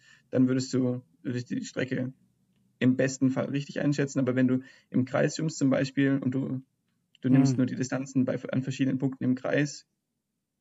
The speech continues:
Speaker 1: ähm, dann unterschätzt du die Strecke natürlich, weil,
Speaker 2: Ja, macht
Speaker 1: weil
Speaker 2: Sinn,
Speaker 1: du
Speaker 2: ja.
Speaker 1: dann quasi einen Stern im, im, innerhalb von dem Kreis ziehen würdest.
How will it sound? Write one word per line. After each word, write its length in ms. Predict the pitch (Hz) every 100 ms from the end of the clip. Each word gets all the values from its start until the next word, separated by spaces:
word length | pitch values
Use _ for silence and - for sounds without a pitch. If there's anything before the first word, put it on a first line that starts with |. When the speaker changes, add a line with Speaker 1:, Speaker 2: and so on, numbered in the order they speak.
| _
Speaker 1:
ähm, 340 | 131 123 123 123 -
dann 220 | 127 127
unterschätzt 380 | 127 131 131 -
du 60 |
die 80 | -
Strecke 220 | 127 127
natürlich, 400 | 131 127 - 127
weil, 280 | - - 147 _ _ _ -
Speaker 2:
Ja, 280 | 131 120
macht 220 | 117 107 -
Speaker 1:
weil 80 | 120
Speaker 2:
Sinn, 80 |
Speaker 1:
du 60 | 113
Speaker 2:
ja. 60 | 110
Speaker 1:
dann 120 | 143 - -
quasi 220 | - 123
einen 160 | - -
Stern 320 | 127 123 120
im, 200 | - 131
im, 380 | 127 131 127 127 -
innerhalb 320 | - - 127
von 100 | 139
dem 100 | 123
Kreis 300 | - - -
ziehen 280 | - - 135
würdest. 360 | 135 - 131